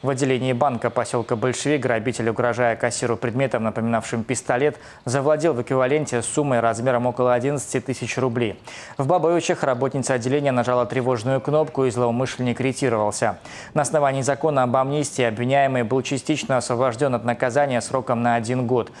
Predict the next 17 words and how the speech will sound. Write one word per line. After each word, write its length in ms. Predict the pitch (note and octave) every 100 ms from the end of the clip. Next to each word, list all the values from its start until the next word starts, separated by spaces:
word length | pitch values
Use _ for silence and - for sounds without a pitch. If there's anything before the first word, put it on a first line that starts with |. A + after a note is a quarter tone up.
| - -
В 100 | C#3+
итоге 320 | C3+ D#3 A#2
подсудимому 680 | - B2 - C3 C#3+ B2 A2+
дали 260 | G#2+ A#2+ A#2
шесть 320 | - C#3 -
с 20 |
половиной 380 | - A#2+ A#2+ A#2+
лет 180 | C3+ -
лишения 480 | B2 C3+ - B2 A2
свободы 540 | G#2 B2+ B2+ D#3+ B2+ A#2
и 20 |
штраф 360 | - D3+ D3+
в 40 | A2
размере 360 | G#2+ A#2+ A2+
ста 200 | G#2 -
базовых 500 | B2+ A#2 A2 A2 A2
величин. 460 | A#2+ A2+ A2 A2+ F#2+